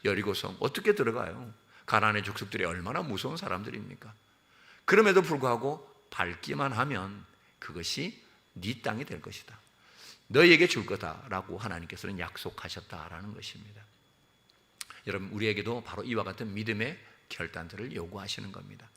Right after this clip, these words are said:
하나님의 약속을 믿으시기를 원합니다. 우리가 살아가는 우리 인생은 이미 하나님께서 다 승리하게 만들어 주셨어요.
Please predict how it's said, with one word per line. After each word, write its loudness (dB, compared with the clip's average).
하나님의 0
약속을 -2
믿으시기를 -4
원합니다. -12
우리가 -2
살아가는 2
우리 4
인생은 2
이미 2
하나님께서 -4
다 -4
승리하게 -4
만들어 -10
주셨어요. -12